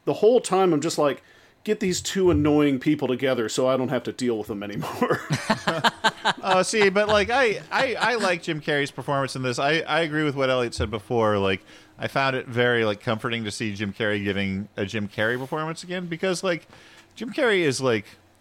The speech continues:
Speaker 2: like, he has proven in a few movies that he's, you know, a, a quite a good dramatic actor, but then he got kind of sidetracked into doing bad dramas, like, unlike, say,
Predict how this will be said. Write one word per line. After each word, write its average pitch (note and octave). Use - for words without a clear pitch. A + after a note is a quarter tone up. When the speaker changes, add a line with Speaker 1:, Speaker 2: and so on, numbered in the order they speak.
Speaker 2:
like, A#2+
he G#3
has F3
proven C3
in G2+
a A2+
few C#4
movies G#2
that A2
he's, G#2
you A#2
know, G#2
a, A#2
a A2
quite B2+
a -
good A2+
dramatic G2+
actor, F#2
but A#2+
then D3+
he C#3
got B2+
kind A#2+
of G#2+
sidetracked C3
into G#2
doing F2+
bad C3+
dramas, F2+
like, G2+
unlike, G2+
say, F#2